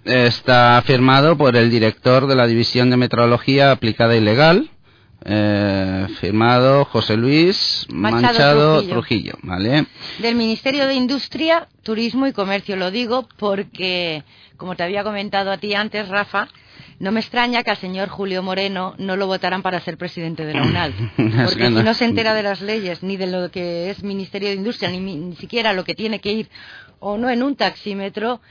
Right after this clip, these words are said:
Speaker 2: no me extraña que saliera Santiago
Speaker 1: Sí,
Speaker 2: Fraile.
Speaker 1: <laughs> es, es lógico y normal, y en defensa de todos los taxistas, lo
Speaker 2: Sí,
Speaker 1: suyo
Speaker 2: sí.
Speaker 1: es que pusieran a Santiago Fraile, sí.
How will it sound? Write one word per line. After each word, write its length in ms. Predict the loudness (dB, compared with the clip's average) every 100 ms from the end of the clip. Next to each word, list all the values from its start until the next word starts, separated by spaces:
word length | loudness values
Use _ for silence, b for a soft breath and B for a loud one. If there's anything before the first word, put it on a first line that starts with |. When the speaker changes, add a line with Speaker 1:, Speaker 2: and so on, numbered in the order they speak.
| b b
Speaker 2:
no 100 | -12
me 80 | -10
extraña 480 | -6 -2 0 0 -2
que 160 | -4
saliera 460 | -8 -6 -6 -6 -6
Santiago 380 | -4 -6 -4 0
Speaker 1:
Sí, 80 | 4
Speaker 2:
Fraile. 1040 | 6 6 2 2 2 4 4 2 2 2
Speaker 1:
<laughs> 0 |
es, 160 | 2 2
es 340 | 4 4 4
lógico 720 | 4 6 4 4 0 4 6 6
y 60 |
normal, 540 | 6 6 6 6 6 4
y 40 |
en 100 | 2
defensa 440 | 2 2 0 2 4
de 140 | 4
todos 340 | 4 4 4
los 200 | 4 2
taxistas, 760 | 2 2 2 0 4 6 6 2 B B B B B
lo 180 | -2 2
Speaker 2:
Sí, 60 |
Speaker 1:
suyo 180 | 6 6
Speaker 2:
sí. 60 | 6
Speaker 1:
es 80 | 6
que 140 | 2
pusieran 520 | 2 2 4 6 6
a 460 | 4 4 4 4 2
Santiago 400 | 0 0 2 0
Fraile, 380 | 2 2 2 0
sí. 200 | 0 -2